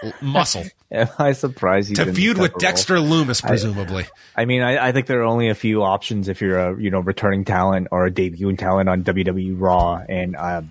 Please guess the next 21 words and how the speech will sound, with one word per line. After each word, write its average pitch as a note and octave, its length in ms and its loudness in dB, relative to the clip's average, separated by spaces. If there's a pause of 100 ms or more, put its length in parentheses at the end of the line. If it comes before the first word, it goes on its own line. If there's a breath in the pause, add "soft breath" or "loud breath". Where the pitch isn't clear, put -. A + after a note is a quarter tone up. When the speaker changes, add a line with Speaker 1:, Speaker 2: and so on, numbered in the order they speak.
(220)
Speaker 1:
you A2+ 120 -4
know, F#2 100 0
one F#2+ 320 0
third G2 220 2
of F2 100 -2
those F2+ 240 0
seems F#2 280 -2
to F#2+ 80 0
be F2+ 380 -6
as F#2 200 -4
a F#2 40 -6
lackey F2+ 400 -2
for F#2 140 -6
The F2 120 -4
Miz. F2+ 600 -4
Um, E2+ 240 -2
so E2+ 380 -2 (500 loud breath)
it G#2 160 -2
feels A2+ 300 0
like A2 160 0
a, G#2+ 240 0